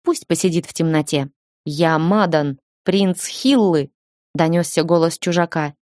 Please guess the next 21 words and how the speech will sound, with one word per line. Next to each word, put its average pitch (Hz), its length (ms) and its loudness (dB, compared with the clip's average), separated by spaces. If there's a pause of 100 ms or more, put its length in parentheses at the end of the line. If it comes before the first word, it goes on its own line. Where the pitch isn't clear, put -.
(140)
и 185 60 0
я 190 240 2
прислушалась. 160 1000 -8 (340)
Так, 185 560 -2
что-то - 600 0
знакомое. 170 880 2 (220)
У 170 120 0
Берта 214 460 0
фамилия 196 600 2
Хилийский, 240 880 0 (280)
а 180 240 0
этот 170 520 -2 (120)
из 277 180 0
Хиллы. 175 640 2 (440)
"А 175 180 -2
что 262 280 0
такое 262 520 2
Хилла?" 180 580 0 (360)
продолжила 165 640 0
допрос 165 500 -2
Ира. 165 380 0